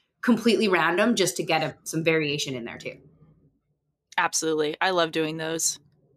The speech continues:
Speaker 1: It's
Speaker 2: I think
Speaker 1: fun.
Speaker 2: that they, yeah, it is fun, especially on trails. And, you know, I think
Speaker 1: Yeah.
Speaker 2: there's tons of other ways, depending on where you live, that you can get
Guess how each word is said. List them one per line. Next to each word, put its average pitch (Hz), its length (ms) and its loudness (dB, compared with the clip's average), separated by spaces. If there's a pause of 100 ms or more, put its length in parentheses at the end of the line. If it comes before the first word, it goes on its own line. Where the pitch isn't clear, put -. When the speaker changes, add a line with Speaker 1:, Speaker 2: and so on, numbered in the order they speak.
(240)
Speaker 1:
It's 190 100 2
Speaker 2:
I 185 40 -2
think 180 120 2
Speaker 1:
fun. 165 140 0
Speaker 2:
that 180 160 -4
they, 175 300 0 (240)
yeah, 165 320 2
it 185 100 2
is 185 160 2
fun, 170 220 -2
especially 220 420 0
on 156 120 -6
trails. - 460 -6 (600)
And, 277 100 4
you 294 80 4
know, 302 140 4
I 302 80 4
think 277 240 0
Speaker 1:
Yeah. - 0 -
Speaker 2:
there's 339 300 0
tons 247 360 0
of 254 200 0
other 202 240 2
ways, 180 560 2 (200)
depending 208 420 -2
on 190 180 0
where 175 200 4
you 180 160 0
live, 165 440 0
that - 200 -2
you 233 180 0
can 220 200 -2
get 180 400 2